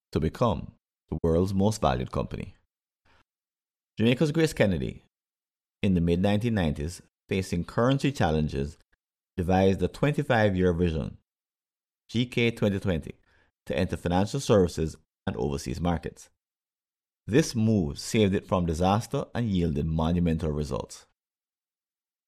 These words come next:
In all strategic hypotheses, intricate links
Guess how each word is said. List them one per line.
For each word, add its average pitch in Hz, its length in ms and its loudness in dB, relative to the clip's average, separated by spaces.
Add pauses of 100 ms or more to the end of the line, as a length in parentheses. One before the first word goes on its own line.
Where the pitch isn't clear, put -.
(460)
In 113 200 -4 (100)
all 110 560 2 (380)
strategic 82 480 -4
hypotheses, 78 840 -6 (1120)
intricate 135 420 0
links 80 360 -6